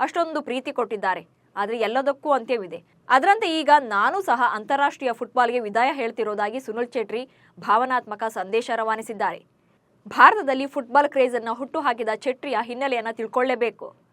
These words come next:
ವಿಶ್ವಶ್ರೇಷ್ಠ ಕಾಲ್ಚೆಂಡಿನ ಚತುರ ಎನಿಸಿರುವ ಛೆಟ್ರಿ ಜನಿಸಿದ್ದು ಸಾವಿರದ ಒಂಬೈನೂರ ಎಂಬತ್ನಾಲ್ಕರ ಆಗಸ್ಟ್ ಮೂರರಂದು.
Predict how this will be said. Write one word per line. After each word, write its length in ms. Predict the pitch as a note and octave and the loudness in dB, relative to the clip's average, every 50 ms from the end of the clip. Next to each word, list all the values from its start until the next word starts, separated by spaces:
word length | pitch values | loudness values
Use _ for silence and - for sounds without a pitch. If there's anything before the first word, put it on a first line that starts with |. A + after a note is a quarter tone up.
| _ _ _ _ _ _ - | _ _ _ _ _ _ -4
ವಿಶ್ವಶ್ರೇಷ್ಠ 680 | C#4+ F4 F4+ G#4 G4 G4 - - F4+ F#4 G#4+ - - D4+ C#4 | -2 -2 2 2 2 2 2 2 0 0 0 0 0 -2 0
ಕಾಲ್ಚೆಂಡಿನ 600 | C#4+ - A#3+ C4 D4+ D4+ - C#4+ C4 C4 C4 A#3 A3+ | 2 4 4 4 4 2 0 -4 -2 -2 -2 -2 -4
ಚತುರ 360 | A3+ - C4+ A#3 A3+ C#4+ C4+ B3 A#3 | -4 -4 -4 -4 -2 -2 0 0 0
ಎನಿಸಿರುವ 460 | A3+ A3+ A3 G3+ G#3 A#3+ G#3+ G3+ G3+ | -2 -4 -8 -8 -8 -6 -6 -4 -6
ಛೆಟ್ರಿ 360 | G3 - A#3+ A#3+ B3 - C4+ | -4 -4 -6 -6 -4 -6 -6
ಜನಿಸಿದ್ದು 640 | A#3 G#3+ A3 G#3+ A3+ A3+ C#4 C#4 A3 G#3+ A#3+ C4 C4 - _ _ _ _ _ - | -4 -4 -4 -4 -4 -8 -8 -8 -2 0 0 0 0 -2 _ _ _ _ _ 0
ಸಾವಿರದ 180 | A#3+ A#3 A3 A#3 | 2 2 4 2
ಒಂಬೈನೂರ 360 | A3 A3 B3 B3+ B3 A#3+ A#3 | 0 2 0 0 0 0 -2
ಎಂಬತ್ನಾಲ್ಕರ 720 | G#3+ G3+ G#3 G#3 G#3 G#3 A3 G#3+ A#3 B3+ B3+ - A#3+ F3+ - - | -2 -2 -2 -4 -6 -2 0 0 0 0 0 -2 -2 -2 0 0
ಆಗಸ್ಟ್ 360 | G3 G#3+ A#3 A#3+ A#3+ - - | 0 0 0 -2 -6 -8 -4
ಮೂರರಂದು. 500 | A#3+ A#3+ C4 B3 A#3 A3 G#3 F3+ D#3+ | -2 0 2 2 2 0 -4 -8 -10